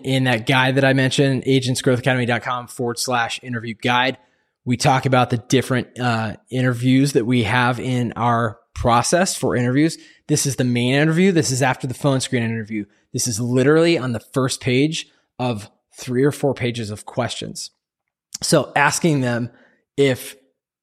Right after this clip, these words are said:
there's something six months in that is gonna be, you know, a deal breaker, something that will make them leave. If they identify something that you can't deliver on or that just doesn't jive with your company or your culture,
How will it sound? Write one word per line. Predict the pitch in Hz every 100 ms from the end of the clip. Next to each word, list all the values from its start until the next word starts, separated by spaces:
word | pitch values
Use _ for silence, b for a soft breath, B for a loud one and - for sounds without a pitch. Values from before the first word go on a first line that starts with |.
| -
there's | 139 127 -
something | 156 135 135 113
six | - - 160 -
months | 135 127
in | 147 131 110 - b b b
that | 131 127 113
is | 135 131 113 - 214
gonna | 147 123
be, | 127 120 113
you | - 127
know, | 143
a | 135
deal | - 139
breaker, | 123 113 110
something | - 117 120
that | 110
will | 113
make | 123 113
them | 110 110
leave. | 135 117 - b b
If | -
they | 123 -
identify | 131 120 151 165 165 165 160
something | - 160 151 110 101 _ _ _ _ _ _
that | 123 127 117 - _ -
you | 117 123 131
can't | 160 143
deliver | 143 143 139 147
on | 139 139
or | 123 123
that | 117 104
just | 110 - -
doesn't | 123 139 131
jive | 131 156 160 147 131
with | 131 127 120 117
your | 127 127
company | 160 139 139
or | 127
your | 123 113
culture, | - 208 - 139 123